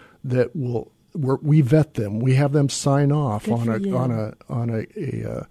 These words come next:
Speaker 1: a contract that basically says, "Yes, I will purpose to deal with them ethically and honestly."
Speaker 2: Mm-hmm, mm-hmm.
Speaker 1: And,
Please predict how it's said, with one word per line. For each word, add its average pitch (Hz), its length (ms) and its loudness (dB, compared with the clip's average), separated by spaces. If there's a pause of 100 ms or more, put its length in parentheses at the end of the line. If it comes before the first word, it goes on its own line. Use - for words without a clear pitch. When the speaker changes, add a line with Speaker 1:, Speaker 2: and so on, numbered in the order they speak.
(300)
Speaker 1:
a 120 100 -2
contract 139 720 2 (200)
that - 180 -6
basically 151 380 2
says, 131 420 0
"Yes, 131 260 2
I 127 120 0
will 127 180 -4
purpose - 520 -6
to 107 320 -4
deal 127 280 0
with 131 240 -2
them 127 320 0 (460)
ethically 117 520 -2
and 110 120 -2
honestly." 101 480 -4
Speaker 2:
Mm-hmm, 196 580 0
mm-hmm. 170 100 -4
Speaker 1:
And, 123 440 2